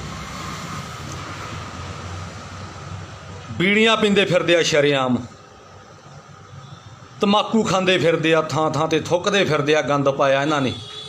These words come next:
ਹੋਰ ਤਾਂ ਹੋਰ, ਹੁਣ ਤਾਂ ਮੋਟਰਸਾਈਕਲਾਂ ਦੇ ਉੱਤੇ ਚੜ੍ਹ ਕੇ ਵੀ ਬੀੜੀਆਂ ਪੀਂਦੇ। ਪਿੱਛੇ ਕੋਈ ਆ ਰਿਹਾ, ਕੋਈ ਅੰਮ੍ਰਿਤਧਾਰੀ ਸਿੰਘ ਆ ਰਿਹਾ, ਕੋਈ ਨਿਹੰਗ ਸਿੰਘ ਆ ਰਿਹਾ, ਇਹਨਾਂ ਨੂੰ ਕੋਈ ਫਰਕ ਨਹੀਂ।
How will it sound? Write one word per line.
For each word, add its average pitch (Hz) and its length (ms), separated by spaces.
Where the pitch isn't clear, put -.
ਹੋਰ 175 180
ਤਾਂ 214 180
ਹੋਰ, 208 260
ਹੁਣ 202 160
ਤਾਂ 220 160
ਮੋਟਰਸਾਈਕਲਾਂ 202 720
ਦੇ 202 80
ਉੱਤੇ 202 200
ਚੜ੍ਹ 220 200
ਕੇ 233 160
ਵੀ 220 120
ਬੀੜੀਆਂ 175 340
ਪੀਂਦੇ। 175 420
ਪਿੱਛੇ 185 280
ਕੋਈ 190 260
ਆ 165 220
ਰਿਹਾ, 180 180
ਕੋਈ 175 200
ਅੰਮ੍ਰਿਤਧਾਰੀ 170 580
ਸਿੰਘ 170 300
ਆ 165 160
ਰਿਹਾ, 165 380
ਕੋਈ 170 120
ਨਿਹੰਗ 170 260
ਸਿੰਘ 160 260
ਆ 175 160
ਰਿਹਾ, 180 160
ਇਹਨਾਂ 180 120
ਨੂੰ 180 100
ਕੋਈ 175 200
ਫਰਕ 160 260
ਨਹੀਂ। 160 160